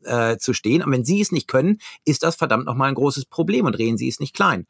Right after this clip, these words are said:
Verleugnen Sie immer und hören Sie mal ein bisschen auf Ihr Inneres“, äh, was ich in der Tat, und lernen Sie, auch ganz <laughs> großer, ähm, Punkt, Nein sagen. Hören Sie auf sich, glauben Sie nicht immer, alles machen zu müssen, sei es im Job oder auch wie im Privaten,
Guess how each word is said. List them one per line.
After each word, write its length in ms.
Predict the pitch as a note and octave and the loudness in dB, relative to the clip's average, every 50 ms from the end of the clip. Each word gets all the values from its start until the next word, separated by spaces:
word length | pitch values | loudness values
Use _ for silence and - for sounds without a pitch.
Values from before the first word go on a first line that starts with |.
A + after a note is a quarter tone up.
| _ _ _ _ _ _ _ | _ _ _ _ _ _ _
Verleugnen 560 | - - C#3 D3 E3 G3+ G#3+ - - C3+ A#2 | -4 0 2 4 6 4 4 2 -2 -4 -4
Sie 100 | F2 F#2+ F#2+ - _ _ _ _ | -4 -4 -6 -8 _ _ _ _
immer 160 | - F#2+ F#2+ F2+ | -6 -4 -2 -2
und 120 | F#2 F#2 | -2 2
hören 320 | G2+ D3+ F#3 G3 F#3+ F#3+ | 6 6 6 6 6 2
Sie 140 | D#3 D#3 F3 | -2 -2 0
mal 140 | F3 E3 D#3+ | 0 0 0
ein 100 | D#3 B2+ | 0 0
bisschen 380 | D#3+ E3 - - E3+ E3 D#3+ - - | 0 0 0 -2 -2 -2 -2 -2 0
auf 240 | C3 C#3 D3+ - - - | 0 0 0 0 -2 0
Ihr 180 | D#3 D3+ - | 0 0 2
Inneres“, 460 | - F3+ F3+ C#3 G#2 - - - - - _ - - _ | 4 4 4 4 2 0 -4 -8 -10 -14 _ -20 -8 _
äh, 160 | C3 B2 B2 A2 | 0 0 0 0
was 120 | A2+ G#2+ | 0 -2
ich 140 | A#2 A2+ - | -2 -2 -2
in 40 | A2 | -4
der 80 | A2 - | -4 0
Tat, 340 | A2+ A#2+ B2 C3 - - - - - - - | 2 2 2 2 0 -4 -14 -20 -20 -6 2
und 200 | - G3 G3+ - - _ - | 4 4 4 2 0 _ -4
lernen 440 | C3 B2+ C3 C#3+ E3+ F#3+ F#3+ F3+ | 0 0 2 2 2 2 2 0
Sie, 280 | D#3 D#3 F3 E3+ - - | 0 2 2 0 0 0
auch 180 | - B2 B2 - | 0 -2 0 0
ganz 220 | - C3+ A#2+ - | 0 0 0 -2
<laughs> 20 | - | -4
großer, 600 | - - - F3+ D3 - C#3+ C3+ B2+ C3 C3+ - - | -2 2 4 4 4 4 4 4 4 4 2 0 0
ähm, 440 | - B2+ B2+ B2+ B2+ B2 B2+ B2+ B2 - _ _ _ _ - - _ _ _ _ _ _ _ _ | 0 2 2 4 2 2 0 -2 -6 -10 _ _ _ _ -20 -20 _ _ _ _ _ _ _ _
Punkt, 340 | - D#3+ D#3+ E3 D#3+ - - _ | 2 4 4 4 2 -2 -6 _
Nein 360 | - C3 C#3+ D3+ F3 F3 D3+ | 0 2 2 2 2 2 0
sagen. 360 | G2 F#2+ E2+ D#2 D#2 D2+ C#2+ - _ - _ _ | 0 -2 -2 -2 -4 -8 -12 -14 _ -20 _ _
Hören 220 | - E3 E3+ E3 | 2 4 4 4
Sie 140 | C3 D3+ E3 | 4 2 0
auf 120 | - C#3 | 0 0
sich, 280 | B2 D#3 F3+ - - - | 0 0 0 0 -2 -2
glauben 300 | - C3 B2+ C#3+ D#3 D#3 | 0 2 2 2 2 0
Sie 100 | C3 C#3 | 0 2
nicht 260 | C#3 F3 F#3+ - - | 2 2 0 0 -2
immer, 300 | E3+ E3+ F3 E3 D#3 - | 0 0 2 2 0 0
alles 240 | C3+ B2 A2+ G2 - | -2 -2 -2 -2 0
machen 260 | C#3+ D#3 E3 - F#3 | 0 0 0 0 -4
zu 140 | - - D#3+ | -4 -4 -2
müssen, 260 | D#3+ D3+ C#3 - A#2+ | -2 -2 -2 -4 -4
sei 140 | F#2+ F#2 F#2 | -4 -4 -4
es 100 | F2+ - | -6 -6
im 100 | G2+ G2 | -6 0
Job 240 | - D3+ D#3 - _ - | 0 0 0 0 _ -10
oder 240 | - - G2 E2 | -6 -4 -4 -4
auch 100 | F2+ F#2 | -4 -4
wie 80 | - G2+ | -4 -4
im 80 | F#2+ F2 | -4 -4
Privaten, 680 | - - G2 A2+ B2 D3+ D#3+ D#3+ - - D3+ D3 | -4 -4 0 2 4 4 2 2 0 -4 -6 -6